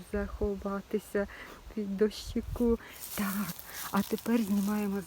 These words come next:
з вами цього молоденького красунчика, який стане отаким. Так, дивимося. Ой, краса яка. А, щас я вам його покажу.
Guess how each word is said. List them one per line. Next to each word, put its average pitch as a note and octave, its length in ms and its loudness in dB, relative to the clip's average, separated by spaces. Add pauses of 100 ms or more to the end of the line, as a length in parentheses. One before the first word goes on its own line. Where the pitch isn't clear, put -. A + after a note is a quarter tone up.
з - 20 -2
вами F#3+ 380 0 (120)
цього G3+ 260 0
молоденького G3+ 1120 0
красунчика, C4+ 800 0
який A3 380 0 (100)
стане G#3+ 380 4 (180)
отаким. D#4 1120 6 (480)
Так, A3 320 -4 (200)
дивимося. A3 1000 2 (1500)
Ой, F#3+ 440 -2
краса G3 760 -6
яка. - 420 -4 (180)
А, F#3 60 -2 (720)
щас F#3 300 -4
я F#3+ 100 2
вам G#3 220 2
його A#3 200 4
покажу. B3+ 760 4